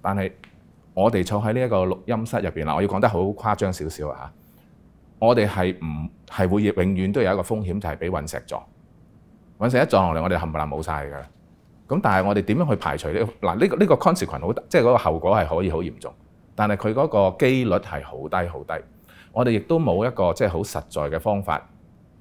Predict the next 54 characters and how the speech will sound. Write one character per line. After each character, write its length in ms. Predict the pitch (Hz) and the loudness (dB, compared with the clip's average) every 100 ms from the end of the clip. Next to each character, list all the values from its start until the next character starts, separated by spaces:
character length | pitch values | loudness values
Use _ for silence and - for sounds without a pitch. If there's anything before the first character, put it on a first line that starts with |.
| - | -4
即 120 | 120 | -2
係 100 | 87 | 0
可 140 | 82 | 0
以 100 | 101 | 0
係 100 | 80 | -4
防 460 | 78 - 71 65 69 | -4 0 0 0 -12
止 120 | 71 85 | -4 -4
畀 300 | 104 87 101 | -2 -2 -2
隕 280 | 110 76 82 | -2 -4 -4
石 120 | 80 64 - | -8 -10 -4
撞 320 | - 65 69 82 | -2 -2 -6 -10
呢 80 | 87 | -10
個 180 | 71 - - _ - | -10 -12 -20 _ -12
嚇。 160 | - - - - - | -12 -12 -20 -16 -6
噉 100 | 170 | 0
所 160 | 156 | 2
以 40 | 123 | 4
咧， 160 | 147 - - - _ | 2 0 -18 -20 _
即 100 | - | 2
係 40 | |
話 240 | 123 90 - - _ _ - - | 4 2 -2 -20 _ _ -20 0
冇 140 | 104 113 | 2 2
零 100 | 80 | 2
風 140 | 123 | 0
險 160 | 107 85 | 0 -2
呢 100 | 90 | -4
樣 200 | - 113 78 | 0 0 0
嘢 160 | 78 | -4
咧， 100 | 90 | -4
就 100 | 101 | -6
大 140 | 76 69 | -8 -4
家 160 | 98 | -4
要 100 | 90 | -4
係 140 | 73 71 67 | -6 -10 -14
認 80 | |
識。 120 | - - | -14 -6
我 140 | 92 | -2
哋 60 | 110 | 0
永 160 | 98 98 | 0 0
遠 240 | 107 110 | 0 -2
係 120 | 95 | -2
做 200 | 82 87 | -2 -2
任 120 | 80 | -2
何 140 | 76 65 | -6 -8
東 180 | 107 101 | -8 -2
西 60 | |
咧， 180 | 98 98 - - - - | -2 -2 -8 -20 -20 -8
就 100 | 85 | -4
係， 240 | 82 78 - - | -4 -6 -8 -12
呃， 260 | 85 82 76 | -6 -6 -6
最 240 | - 87 85 | -4 -2 0
低， 220 | 92 87 - - - _ _ _ - - _ | 0 0 -8 -20 -20 _ _ _ -20 -20 _
即 100 | 160 | 0
係 100 | 113 | 0